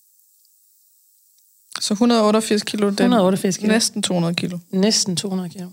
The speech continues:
Speaker 1: Mm. Og der er ingen, der nogensinde på noget tidspunkt ligesom har... Øh, talt med dig om, eller,
Speaker 2: Nej.
Speaker 1: altså sådan, der er ikke, der er ikke nogen tiører, der er faldet nogen steder
Speaker 2: Nej.
Speaker 1: af, af alle de her folk omkring dig, der siger,
Speaker 2: Nej.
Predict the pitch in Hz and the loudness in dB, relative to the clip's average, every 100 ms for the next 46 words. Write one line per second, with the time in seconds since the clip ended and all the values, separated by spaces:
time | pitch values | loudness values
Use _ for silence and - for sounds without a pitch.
0 | _ 202 170 156 _ _ _ _ - - | _ -20 -20 -20 _ _ _ _ -20 -18
1 | - - - - - 190 - 220 226 220 | -18 -20 -20 -20 0 0 2 2 4 4
2 | 214 214 220 - 202 202 214 - 101 101 | 4 2 2 2 0 0 0 2 2 0
3 | - 107 - 98 - 175 185 190 185 156 | 0 -2 0 0 0 0 0 0 2 2
4 | 156 160 165 175 - _ _ _ _ _ | 2 2 0 -2 -8 _ _ _ _ _
5 | - - 185 185 185 185 185 185 - 175 | -4 0 0 2 2 4 2 2 0 2
6 | 170 165 165 175 208 196 190 190 175 190 | 2 2 2 2 2 2 0 0 2 2
7 | 190 196 196 202 202 196 - 226 196 175 | 2 2 2 2 0 0 2 4 4 2
8 | 180 180 185 202 208 208 - 175 180 202 | 2 2 2 2 2 0 2 2 4 2
9 | 185 - 196 170 190 185 214 175 165 175 | 0 0 2 2 2 2 2 2 0 2
10 | 180 165 156 170 202 175 | 2 2 0 2 2 0